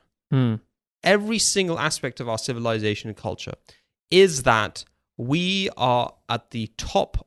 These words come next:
Speaker 2: of the, of world history. We are the most advanced. We are the most culturally superior. We are the most technologically brilliant. There is no way our civilization can collapse.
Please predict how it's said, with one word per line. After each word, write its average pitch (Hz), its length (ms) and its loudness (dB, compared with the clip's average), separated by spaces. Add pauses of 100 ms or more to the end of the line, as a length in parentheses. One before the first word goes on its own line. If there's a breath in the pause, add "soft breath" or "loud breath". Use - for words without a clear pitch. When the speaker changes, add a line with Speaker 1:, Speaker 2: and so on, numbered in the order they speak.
Speaker 2:
of 101 500 -2
the, 104 600 -4 (120)
of 120 160 -6
world 101 260 0
history. 147 460 -4
We 113 160 -2
are 104 80 0
the 104 60 -8
most 101 300 -6
advanced. 139 680 0
We 92 80 -6
are 92 40 -8
the - 120 -14
most - 240 -12 (300)
culturally 101 500 -6
superior. 139 920 4 (380)
We 117 280 -2
are 98 360 -2
the 104 200 -8
most 98 220 -10
technologically 107 760 -2 (100)
brilliant. 156 600 4
There 101 160 -4
is 98 100 -8
no 160 260 0
way 139 280 6
our 101 180 -2
civilization 98 920 -6
can - 220 -14 (340)
collapse. - 580 0